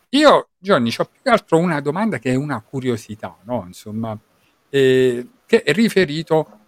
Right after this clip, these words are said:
ecco, al tuo nome, che è il nome, eh, il tuo no-, non è un nome d'arte, il nome vero, Johnny, no? Ma già, ecco, è internazionale, no? È come se la tua famiglia, no?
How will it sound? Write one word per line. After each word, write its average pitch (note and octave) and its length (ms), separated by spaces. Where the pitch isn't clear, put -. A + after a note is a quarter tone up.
ecco, - 320
al E3+ 220
tuo A3 200
nome, D3+ 260
che G#2+ 80
è G#2+ 40
il G#2+ 100
nome, C#3 500
eh, A2+ 140
il G#2+ 140
tuo C#3+ 140
no-, C#3 140
non A#2 120
è F3 40
un F3 80
nome B2 240
d'arte, G#2 340
il G2 60
nome C3+ 240
vero, B2 340
Johnny, A2 460
no? C#3+ 120
Ma A2+ 200
già, G3 320
ecco, B2+ 580
è F#3 140
internazionale, D#3 1200
no? E3 120
È B2 80
come C#3 220
se C#3+ 160
la D3 140
tua G3 180
famiglia, D#3+ 440
no? D3+ 260